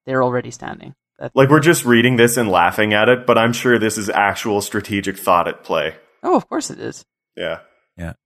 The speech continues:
Speaker 3: They, uh, the N D P want your phone number, too.
Speaker 1: <laughs>
Speaker 2: Well, who doesn't want my number? Who doesn't
Speaker 3: True.
Speaker 2: want your number?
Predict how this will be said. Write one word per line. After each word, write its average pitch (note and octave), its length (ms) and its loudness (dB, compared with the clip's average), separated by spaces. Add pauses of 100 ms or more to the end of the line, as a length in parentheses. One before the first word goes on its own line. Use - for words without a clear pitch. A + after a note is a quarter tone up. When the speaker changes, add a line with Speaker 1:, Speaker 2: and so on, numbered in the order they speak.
(180)
Speaker 3:
They, C3 320 2
uh, A#2+ 460 2 (320)
the G#2+ 100 -8
N A#2+ 60 -2
D B2 100 0
P A#2+ 160 -2
want G#2 200 0
your E2+ 80 -4
phone A#2+ 200 -4
number, F2 220 0
too. F#2 360 -4 (540)
Speaker 1:
<laughs> - 80 -10 (2500)
Speaker 2:
Well, A2+ 140 0
who C#3 160 -2
doesn't A2+ 400 0
want F2 220 -6
my F2 120 -6
number? F2 440 -8 (600)
Who A#2 100 0
doesn't C#3+ 240 2
Speaker 3:
True. C#3 80 2
Speaker 2:
want B2+ 160 4
your B2+ 160 0
number? F2+ 420 -4